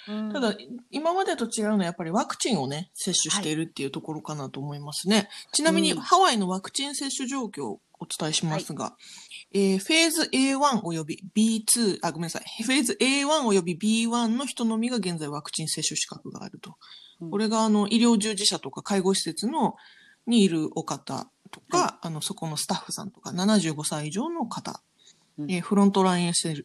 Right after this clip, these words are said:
Speaker 2: エッセンシャルワーカーの方。
Speaker 1: はい。
Speaker 2: うん。ってなってるんですが、間もなくシーワンフェーズに移行するというふうに専門家が語っているそうで、シーワンフェーズって何ぞやっていうと、要-、要は第二段階。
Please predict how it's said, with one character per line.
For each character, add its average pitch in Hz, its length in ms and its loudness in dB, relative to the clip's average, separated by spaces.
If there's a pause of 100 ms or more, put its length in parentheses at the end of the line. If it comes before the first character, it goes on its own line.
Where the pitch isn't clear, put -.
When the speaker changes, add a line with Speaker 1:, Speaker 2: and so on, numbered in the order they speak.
(120)
Speaker 2:
エ 170 60 -6
ッ - 20 0
セ - 160 0
ン 165 40 -4
シ 170 80 -2
ャ 160 40 -2
ル 151 80 -2
ワ 143 160 -4
ー - 60 -14
カ - 120 -10
ー - 40 -10
の - 80 -12
方。 - 320 -18 (1500)
Speaker 1:
は - 100 -18
い。 - 80 -20 (200)
Speaker 2:
う 185 60 0
ん。 139 220 -6 (140)
っ - 20 -20
て 269 120 0
な 277 140 4
っ 277 60 -8
て 254 100 0
る 240 80 4
ん 240 60 6
で 247 80 2
す - 120 2
が、 349 100 2
間 311 240 4
も 381 160 2
な 311 160 0
く 285 500 2
シ 294 400 4
ー - 20 -2
ワ 285 160 2
ン 285 60 -2
フ 294 100 -2
ェ 269 100 0
ー 226 40 -2
ズ 233 100 2
に 226 120 8
移 175 60 4
行 175 180 -2
す - 120 -4
る 170 120 -4
と 151 100 -4
い 143 60 -2
う - 20 -8
ふ 160 80 -8
う 160 40 0
に 147 60 -2
専 165 240 0
門 160 140 -2
家 151 140 -6
が - 20 -14
語 156 220 -6
っ 156 40 -8
て 156 120 -8
い - 20 -4
る 147 80 -6
そ 160 200 -6
う - 60 -8
で、 175 240 0 (300)
シ - 180 6
ー 302 40 6
ワ 302 120 6
ン 294 40 0
フ 302 80 0
ェ 302 120 4
ー 254 40 4
ズ 185 100 4
っ - 40 2
て 151 120 -4
何 156 240 -2
ぞ 156 100 -2
や 139 120 -2
っ - 20 -14
て 139 120 -6
い - 20 -6
う - 20 -10
と、 156 140 -2
要-、 226 240 2
要 254 120 6
は 180 80 8
第 214 200 6
二 226 100 6
段 214 200 2
階。 - 200 -10